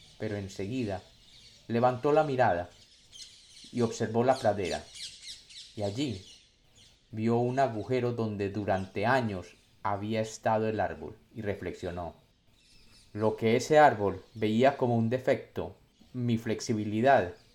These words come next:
hoy me hace sentir orgulloso,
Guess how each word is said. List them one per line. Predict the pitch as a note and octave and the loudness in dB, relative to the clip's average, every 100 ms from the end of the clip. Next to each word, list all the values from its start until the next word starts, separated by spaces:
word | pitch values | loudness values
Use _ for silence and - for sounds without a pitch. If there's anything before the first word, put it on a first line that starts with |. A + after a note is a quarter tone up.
| _ _ _ - - - - | _ _ _ -20 -20 -10 10
hoy | E3 C3 G2 - - _ _ _ _ _ - | 12 12 6 -4 -20 _ _ _ _ _ -2
me | A2+ | 4
hace | A2 A2 B2+ | 4 4 -2
sentir | A#2+ G#2 F#2+ A2+ | -2 -4 -2 0
orgulloso, | A#2 A#2 A2+ G#2+ A2+ - E2+ | 0 0 -2 0 0 0 -8